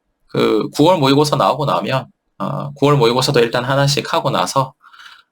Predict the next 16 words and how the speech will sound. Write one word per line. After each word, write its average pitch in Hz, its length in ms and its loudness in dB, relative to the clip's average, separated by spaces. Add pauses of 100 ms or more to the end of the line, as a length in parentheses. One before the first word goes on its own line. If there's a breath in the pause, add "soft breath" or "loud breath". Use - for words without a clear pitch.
(100)
어, 143 260 -12 (100)
전체적으로 110 1080 0 (280)
엮어가지고 117 920 -2 (600)
올해 104 240 0
수능을 101 720 -2 (240)
좀 - 440 -12 (800)
마지막 98 480 -2 (120)
정리를 92 420 -2
해보는, 98 400 -6 (340)
어, - 220 -14
대비를 101 380 0
해보는 95 500 -6 (320)
그런 101 220 -4
시간을 101 340 0
한번 87 380 -8
가져봅시다. - 880 -6